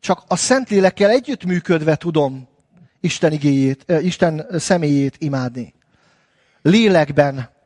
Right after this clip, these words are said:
lélekben, a Szentlélekkel együttműködve imádhatom Istent.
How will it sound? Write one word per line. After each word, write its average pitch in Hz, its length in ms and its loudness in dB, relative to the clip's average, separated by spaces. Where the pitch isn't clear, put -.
lélekben, 220 640 2
a 202 40 0
Szentlélekkel 185 760 2
együttműködve 151 960 -2
imádhatom 147 600 -2
Istent. 135 540 -12